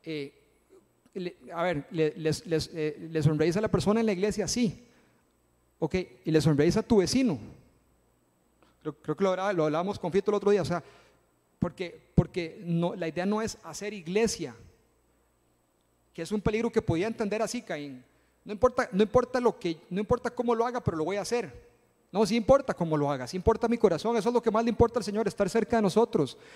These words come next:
que su corazón está cerca de Él. Entonces, sí es importante en la iglesia, pero la iglesia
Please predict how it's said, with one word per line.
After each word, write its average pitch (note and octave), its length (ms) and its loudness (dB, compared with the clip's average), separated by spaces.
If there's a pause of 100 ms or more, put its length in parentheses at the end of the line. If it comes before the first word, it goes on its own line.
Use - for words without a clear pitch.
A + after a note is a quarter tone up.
(160)
que - 80 2
su D#3+ 140 -4
corazón E3+ 400 -2
está G3+ 200 -4
cerca G3+ 320 -4
de G3+ 80 -4
Él. E3 140 -6 (360)
Entonces, F#3+ 520 0 (640)
sí - 160 0
es F#3 80 2
importante A3 720 -2 (160)
en D3+ 80 -12
la D3 80 -6
iglesia, D#3 480 -4 (160)
pero D#3 320 -4
la D#3 100 -10
iglesia F3+ 520 -10